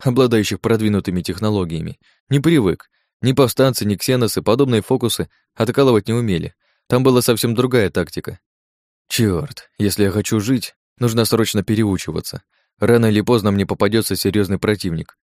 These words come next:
заряженный куда круче, чем я. И для меня это может стать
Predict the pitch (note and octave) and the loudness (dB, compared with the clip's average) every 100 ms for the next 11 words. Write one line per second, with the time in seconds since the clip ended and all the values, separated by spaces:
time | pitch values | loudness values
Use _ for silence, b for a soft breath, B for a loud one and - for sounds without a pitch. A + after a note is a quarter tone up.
0 | _ - F#2+ A2+ G#2+ G2+ F#2+ - A2 - | _ -4 0 2 2 2 0 0 -2 -2
1 | G2+ F2+ D#2+ - _ _ - F#2+ E2 D2+ | -6 -6 -8 -14 _ _ -4 -2 -2 -6
2 | - _ _ _ _ A2 G#2 A2 A#2 A2 | -8 _ _ _ _ -4 0 2 2 2
3 | F#2+ G2 F#2 F#2 - A2+ - | 2 0 0 -2 -2 -2 -4